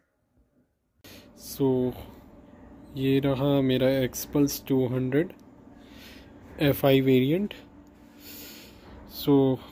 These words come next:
सबसे पहला चीज़ जो है वो है मोबाइल होल्डर।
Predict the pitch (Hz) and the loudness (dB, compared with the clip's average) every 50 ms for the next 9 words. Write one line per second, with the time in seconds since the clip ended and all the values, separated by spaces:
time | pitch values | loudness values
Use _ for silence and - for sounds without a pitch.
0 | - - - - - - - 170 165 - - 202 175 - 165 147 151 175 170 165 | -20 -20 -20 -18 -12 -2 0 0 0 0 0 -2 0 4 4 4 4 4 2 0
1 | - 175 165 156 151 156 156 156 139 151 156 151 156 147 139 - - - - - | 0 -2 -2 0 0 2 2 2 4 2 2 2 2 0 -2 -4 -10 -20 -20 -20
2 | - - - - - - - 123 123 123 113 123 120 117 117 120 113 123 123 131 | -20 -20 -20 -20 -16 -8 -2 -2 0 0 0 0 -2 -2 -2 -2 0 2 2 4
3 | 139 143 143 151 147 147 147 160 165 190 | 4 2 2 2 2 4 4 2 2 0